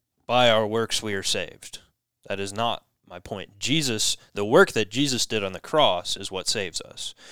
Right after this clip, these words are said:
But what he expects is faith,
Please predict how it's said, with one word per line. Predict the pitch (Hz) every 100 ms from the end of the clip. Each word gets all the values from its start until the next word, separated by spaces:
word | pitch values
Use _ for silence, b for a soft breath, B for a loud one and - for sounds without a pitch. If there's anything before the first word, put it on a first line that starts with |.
| B B _
But | 143 107 90 _ _ _ _
what | 120 139
he | 135 120
expects | - - 151 110 87 - - _ -
is | 107 -
faith, | - 113 78 80 -